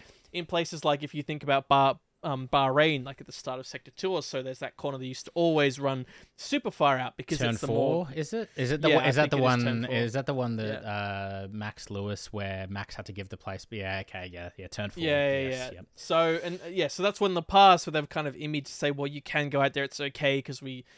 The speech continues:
Speaker 1: you know, say it's okay or whatever. Whereas
Speaker 2: Mm.
Speaker 1: now they said, "Right, rather than us trying to figure it out, let's make it black and white."
Speaker 2: Mm.
Speaker 1: Um, so I'll say from that perspective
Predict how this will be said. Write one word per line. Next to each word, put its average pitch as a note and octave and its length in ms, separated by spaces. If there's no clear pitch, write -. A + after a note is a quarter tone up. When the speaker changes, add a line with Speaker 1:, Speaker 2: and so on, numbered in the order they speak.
Speaker 1:
you C3 80
know, B2 180
say C3 260
it's - 160
okay B2+ 240
or B2 80
whatever. B2+ 320
Whereas C#3 280
Speaker 2:
Mm. - 40
Speaker 1:
now D#3 140
they C#3 120
said, C#3 220
"Right, C#3 280
rather C#3 200
than C3+ 60
us - 160
trying C3 240
to - 60
figure C#3 200
it D#3 60
out, F3+ 340
let's - 160
make C#3 180
it - 80
black C3 220
and C3+ 120
white." C3+ 300
Speaker 2:
Mm. A#2 100
Speaker 1:
Um, C3+ 380
so F#3 140
I'll G3 80
say A#3+ 180
from G#3 120
that G#3+ 180
perspective F3 640